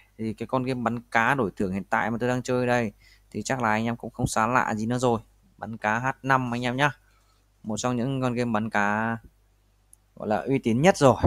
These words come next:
đúng không? Đấy, thì nói chung là nhiều anh em đã hỏi tôi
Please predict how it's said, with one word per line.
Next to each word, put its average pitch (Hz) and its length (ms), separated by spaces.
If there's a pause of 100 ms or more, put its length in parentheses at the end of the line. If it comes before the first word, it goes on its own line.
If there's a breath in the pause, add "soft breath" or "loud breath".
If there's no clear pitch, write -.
(360)
đúng 110 120
không? 143 240 (680)
Đấy, 120 260
thì 135 120
nói 117 120
chung 143 180
là 120 420 (1500 loud breath)
nhiều 120 300
anh 135 120
em 143 240
đã 156 560 (1600)
hỏi 117 180
tôi 139 260